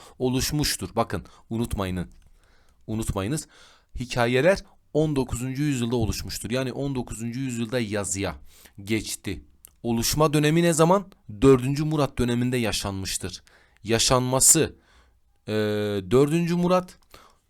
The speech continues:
yazılması on dokuzuncu asır. Unutmayın,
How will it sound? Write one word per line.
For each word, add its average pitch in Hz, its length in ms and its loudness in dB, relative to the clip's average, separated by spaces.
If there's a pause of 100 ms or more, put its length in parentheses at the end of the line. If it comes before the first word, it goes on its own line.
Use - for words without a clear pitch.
(120)
yazılması 156 720 2 (260)
on 151 220 4
dokuzuncu 131 480 4
asır. - 360 2 (1040)
Unutmayın, 139 500 0